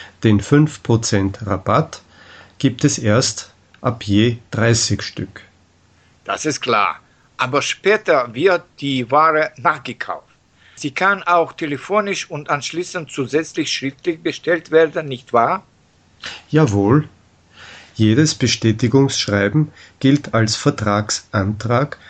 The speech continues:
Speaker 1: das heißt als Angebot zum Vertragsabschluss. Und der Vertrag kommt mit unserer schriftlichen Auftragsbestätigung beziehungsweise mit der Lieferung zustande.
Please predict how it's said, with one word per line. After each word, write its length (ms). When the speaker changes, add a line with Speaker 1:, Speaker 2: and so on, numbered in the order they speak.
Speaker 1:
das 240
heißt 460
als 260
Angebot 680
zum 200
Vertragsabschluss. 1300
Und 160
der 100
Vertrag 640
kommt 260
mit 160
unserer 400
schriftlichen 800
Auftragsbestätigung 1300
beziehungsweise 960
mit 200
der 100
Lieferung 600
zustande. 680